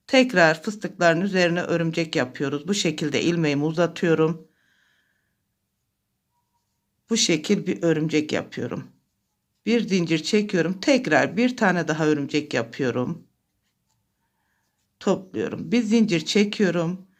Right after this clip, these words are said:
İlmeğimi uzatıyorum. Zincir yuvasının içerisine bir fıstık yapıyoruz.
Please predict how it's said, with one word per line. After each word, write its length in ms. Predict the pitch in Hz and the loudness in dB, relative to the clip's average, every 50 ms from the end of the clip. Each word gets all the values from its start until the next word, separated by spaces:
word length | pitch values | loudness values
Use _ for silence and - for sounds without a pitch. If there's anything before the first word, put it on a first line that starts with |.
| _ _ _ _ _ - | _ _ _ _ _ -2
İlmeğimi 520 | 165 214 220 226 220 190 170 165 160 160 | 2 2 4 6 4 4 4 2 2 2
uzatıyorum. 720 | 165 196 196 190 180 185 185 - 185 160 156 156 151 151 160 | 0 2 2 2 2 2 0 0 0 2 2 2 2 0 -2
Zincir 440 | 156 175 214 220 214 156 165 160 156 | 0 0 2 2 2 2 2 0 0
yuvasının 500 | 196 190 190 185 185 - - 151 151 - | 0 2 2 0 0 0 -2 -2 -2 0
içerisine 880 | - - - - 151 160 151 147 151 - 143 131 127 120 - 170 - - _ _ _ _ _ _ _ _ _ _ _ _ _ _ _ _ _ _ _ _ _ _ _ - | -2 -4 -2 0 0 0 0 -2 -4 -4 -2 0 0 0 -2 -2 -6 -12 _ _ _ _ _ _ _ _ _ _ _ _ _ _ _ _ _ _ _ _ _ _ _ -2
bir 140 | 233 226 | -2 0
fıstık 400 | - 185 185 185 - 160 151 - | 0 -2 -4 -2 -4 -6 -4 0
yapıyoruz. 680 | 143 120 98 - - 120 107 - - - - - - | -2 -2 -2 -2 -4 -4 -4 -4 -6 -10 -12 -18 -20